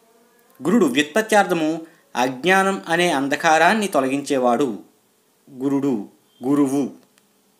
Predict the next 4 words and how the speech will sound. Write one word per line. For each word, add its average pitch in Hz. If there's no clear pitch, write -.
తర్వాతది 143
వనజము, 170
వనమునందు 214
పుట్టినది, 156